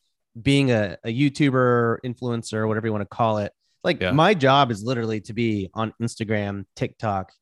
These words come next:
Speaker 1: YouTube, like, all day, every day. And so that's the one part I have a hard time shutting off and setting a boundary for, for sure.
Speaker 2: Screen time is brutal.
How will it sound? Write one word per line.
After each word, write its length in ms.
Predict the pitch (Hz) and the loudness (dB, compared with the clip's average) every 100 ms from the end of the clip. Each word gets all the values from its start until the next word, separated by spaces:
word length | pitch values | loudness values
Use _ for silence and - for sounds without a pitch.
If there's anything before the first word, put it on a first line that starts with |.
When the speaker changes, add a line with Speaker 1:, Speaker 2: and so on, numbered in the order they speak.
| 117 | -8
Speaker 1:
YouTube, 460 | 113 101 107 98 95 | -8 -6 -4 -4 -4
like, 200 | 98 - | -8 -6
all 160 | 117 113 | -2 0
day, 220 | 110 110 | 0 0
every 180 | 107 123 | 0 0
day. 280 | 147 170 180 _ _ _ _ | 2 2 0 _ _ _ _
And 140 | - 143 | -8 -2
so 80 | 151 | 4
that's 200 | 185 196 | 4 4
the 80 | |
one 200 | 185 175 | 4 4
part 220 | - 165 127 | 4 4 4
I 40 | |
have 180 | 123 120 | 2 -2
a 60 | |
hard 280 | 101 113 113 | -2 -4 -4
time 220 | 120 113 104 | -4 -6 -4
shutting 280 | 120 107 | -6 -4
off 180 | 101 98 | -2 -4
and 120 | 110 98 | -6 -8
setting 240 | 107 98 | -6 -6
a 40 | |
boundary 400 | 95 95 92 92 - | -6 -6 -8 -12 -14
for, 260 | 64 67 - _ | -14 -16 -18 _
for 80 | 110 | -8
sure. 300 | - 104 - _ _ _ _ - | -6 -8 -10 _ _ _ _ -4
Speaker 2:
Screen 380 | - - 120 127 | -4 2 2 6
time 260 | 151 156 | 4 6
is 140 | 143 98 | 4 2
brutal. 560 | - 101 107 104 95 | 0 4 4 4 2